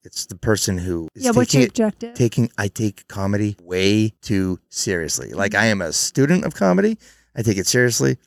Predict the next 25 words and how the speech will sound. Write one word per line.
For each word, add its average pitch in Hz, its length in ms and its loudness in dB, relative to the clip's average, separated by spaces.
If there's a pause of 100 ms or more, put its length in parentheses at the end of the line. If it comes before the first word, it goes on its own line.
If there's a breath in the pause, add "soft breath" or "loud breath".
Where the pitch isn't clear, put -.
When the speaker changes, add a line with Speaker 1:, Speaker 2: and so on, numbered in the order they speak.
Speaker 1:
I 123 100 0
don't 107 200 0
laugh. 101 400 0
I 98 140 -4
give 92 240 -10
you 92 120 -4
a 87 60 -6
nod 85 360 -8 (200)
if 98 140 -16
I 95 60 -2
approve 92 340 -8
of 90 40 -18
your 85 100 -20
joke. 78 220 -16
That's 117 300 -2
the 110 140 -8
guy. 98 180 0
Speaker 2:
I 262 80 0
like 262 220 2
the 226 80 -2
power 233 240 0
struggle. 220 400 -8
Speaker 1:
Yeah. 131 360 2
Speaker 2:
Love 240 240 0
it. 214 160 -8